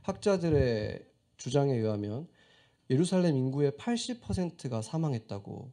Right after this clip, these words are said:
하는 분들도 있습니다. 팔십 퍼센트가 아니었다 하더라도 생각을 해보세요. 그렇게 많은 사람들이 사망했다면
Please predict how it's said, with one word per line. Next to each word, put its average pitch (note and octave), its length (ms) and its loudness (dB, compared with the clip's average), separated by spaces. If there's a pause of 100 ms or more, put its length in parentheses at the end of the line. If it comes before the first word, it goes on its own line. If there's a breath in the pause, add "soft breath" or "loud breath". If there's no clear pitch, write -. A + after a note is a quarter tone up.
하는 B2 300 -4
분들도 A2 320 -6
있습니다. G2+ 400 -8 (840 soft breath)
팔십 A3 320 0
퍼센트가 G3+ 480 2
아니었다 F3 440 0
하더라도 G#2+ 720 -4 (120)
생각을 G3 460 0
해보세요. A2 420 -6
그렇게 G#3+ 400 -2
많은 C#3 240 2
사람들이 C3 540 -2
사망했다면 B2 920 -2